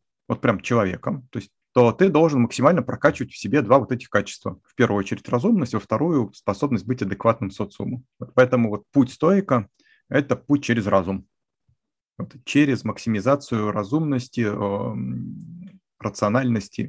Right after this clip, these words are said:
и так далее. Вот. И, ну, уж если про гедонизм, да, и в целом про эту всю штуку,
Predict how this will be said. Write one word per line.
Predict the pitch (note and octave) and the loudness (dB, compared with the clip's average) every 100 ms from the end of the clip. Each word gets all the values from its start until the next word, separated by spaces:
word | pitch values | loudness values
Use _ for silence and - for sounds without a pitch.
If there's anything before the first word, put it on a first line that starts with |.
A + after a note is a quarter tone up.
| E3 | -8
и | C3 | -6
так | G#2 F#2+ | -6 -6
далее. | - - - _ - _ | -8 -10 -14 _ -20 _
Вот. | G2+ G2 _ | -10 -10 _
И, | C3 B2+ | -4 -4
ну, | G#2 B2+ | -2 -4
уж | - | -4
если | A#2+ - | -10 -10
про | - G2+ | -6 -4
гедонизм, | G#2 D3+ G3+ D3 | 0 2 2 2
да, | A2 G#2 | 0 0
и | |
в | G2 | -4
целом | - G#2 G2 | -4 -4 -4
про | - - A#2+ | -6 -6 -6
эту | - B2 | -8 -18
всю | - F#2+ | -16 -20
штуку, | - G3 G3 A#2 | -6 -4 -2 -4